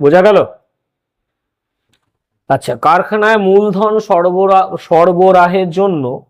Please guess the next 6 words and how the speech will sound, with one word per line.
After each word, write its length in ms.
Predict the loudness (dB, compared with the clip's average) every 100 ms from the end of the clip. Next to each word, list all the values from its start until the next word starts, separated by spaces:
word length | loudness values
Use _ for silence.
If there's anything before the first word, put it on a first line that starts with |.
| _ _ _ _ -8
ব্যাংক 480 | 0 2 2 -2 -4
থেকে 300 | -4 0 2
লোনের 440 | 2 0 0 0
ব্যবস্থা 520 | 0 0 0 -4 -4 -6
থাকতে 440 | -8 -14 _ -8
হবে। 400 | -4 -6 -6 -12